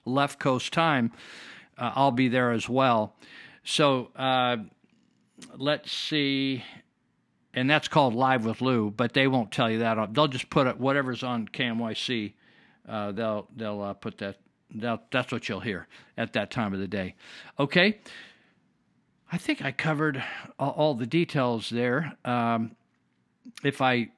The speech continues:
if it comes to me later, I'll, uh, since it's, I'm not really, uh, beholden to anybody on this show, I can do whatever I want, so I'll just fix it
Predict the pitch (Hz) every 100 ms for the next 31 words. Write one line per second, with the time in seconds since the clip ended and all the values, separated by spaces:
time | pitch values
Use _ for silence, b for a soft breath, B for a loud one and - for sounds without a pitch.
0 | - 117 117 107 160 147 - 123 120 107
1 | 139 143 110 104 104 - 113 107 98 110
2 | 104 98 - 123 - 107 - 131 _ -
3 | 117 113 110 104 113 113 104 101 95 98
4 | 95 - _ _ b b b b b b
5 | b b b b b b _ _ _ _
6 | - 123 117 151 120 110 113 110 104 104
7 | 101 104 - 131 120 117 104 107 104 101
8 | 98 98 104 131 98 - 104 101 92 -
9 | - 156 - - -